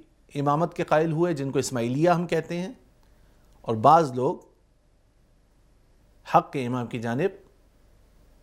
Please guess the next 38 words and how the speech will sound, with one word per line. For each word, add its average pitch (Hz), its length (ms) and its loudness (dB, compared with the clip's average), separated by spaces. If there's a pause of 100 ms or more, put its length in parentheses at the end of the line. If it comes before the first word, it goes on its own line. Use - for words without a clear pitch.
رجوع 120 280 2
کرتے 127 280 2
ہوئے 175 240 2
امام 120 240 -2
کاظم 117 360 -2
علیہ 113 140 -2
الصلوۃ 107 340 -4
والسلام 120 500 -2
کی 185 200 -6 (580)
امامت 107 380 -2
کی - 60 -16
طرف 98 300 -6
آئے۔ 110 80 0
اور 202 200 4
اس 208 160 0
کے 170 80 -2
علاوہ 143 260 2
بھی 139 100 -4
جریان 131 400 -2
تھا 131 160 2 (340)
جس 113 180 -8
میں، 123 160 -4 (640)
آ، 113 80 -4 (1300)
اور 214 200 8 (120)
اس - 100 -4
کے 175 120 0
علاوہ 147 280 4
بھی، 147 200 -4 (680)
آ، - 140 -10 (240)
کچھ - 240 -6
لوگ 139 200 4
مختلف 127 320 -2
لوگوں 131 220 -2
کے 120 80 -6
پاس 120 280 0
گئے، 175 100 2
لیکن 151 280 -2
بالآخر 127 540 0